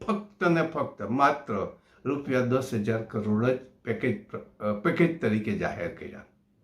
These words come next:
અરજીઓ મગાવી. લગભગ સરકારને ત્રીસ લાખ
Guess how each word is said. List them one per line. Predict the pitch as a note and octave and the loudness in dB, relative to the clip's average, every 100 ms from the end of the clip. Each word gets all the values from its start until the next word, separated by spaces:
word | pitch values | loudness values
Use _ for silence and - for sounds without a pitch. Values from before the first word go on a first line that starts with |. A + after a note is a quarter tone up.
| - - _ _ _ _ - | -20 -20 _ _ _ _ 0
અરજીઓ | D#3 C#3+ D3 D3 | 0 2 4 6
મગાવી. | G#2 F2 D#2+ E2 E2 - _ _ _ _ - - _ _ - | 4 2 -2 -6 -10 -16 _ _ _ _ -20 -20 _ _ -4
લગભગ | C3+ F3+ F3+ F3 G3+ | 8 8 10 8 8
સરકારને | E3+ F3+ E3 D#3+ D#3+ A2+ G#2 - _ _ _ _ _ _ _ _ _ _ | 8 2 0 2 0 0 -4 -8 _ _ _ _ _ _ _ _ _ _
ત્રીસ | F3 F#3 G#3 G#3 - | 6 10 10 8 0
લાખ | A2 A#2 A#2+ C#3+ D3+ - | 0 4 6 6 4 -6